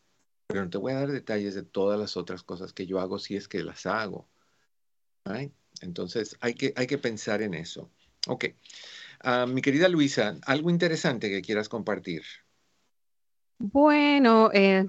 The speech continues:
Speaker 2: por aquí está, hay una pregunta, bueno, más como un comentario. Nos
Speaker 1: Mm.
Speaker 2: dicen, "A mí no me gusta rescatar o salvar, pero me gusta más que me salven a mí". ¿Qué, qué podemos pensar sobre esta frase?
Speaker 1: Ay, <laughs>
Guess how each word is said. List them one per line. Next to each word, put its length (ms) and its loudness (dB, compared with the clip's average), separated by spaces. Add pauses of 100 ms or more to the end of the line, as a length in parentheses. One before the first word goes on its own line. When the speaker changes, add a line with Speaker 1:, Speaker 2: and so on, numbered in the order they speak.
Speaker 2:
por 120 8
aquí 240 2
está, 240 0
hay 140 6
una 320 6
pregunta, 580 4
bueno, 300 4
más 180 2
como 160 2
un 60 2
comentario. 600 2 (100)
Nos 280 0
Speaker 1:
Mm. 160 0
Speaker 2:
dicen, 300 -2 (180)
"A 120 8
mí 100 6
no 100 6
me 120 6
gusta 600 4
rescatar 800 2 (540)
o 260 0
salvar, 480 2
pero 160 4
me 140 0
gusta 340 -4
más 280 0
que 180 -4
me 120 -2
salven 360 -2
a 60 0
mí". 200 -6 (680)
¿Qué, 420 -2
qué 220 -4
podemos 440 2
pensar 320 -4
sobre 200 0
esta 200 -2
frase? 340 -14 (300)
Speaker 1:
Ay, 240 -2 (540)
<laughs> 1080 -6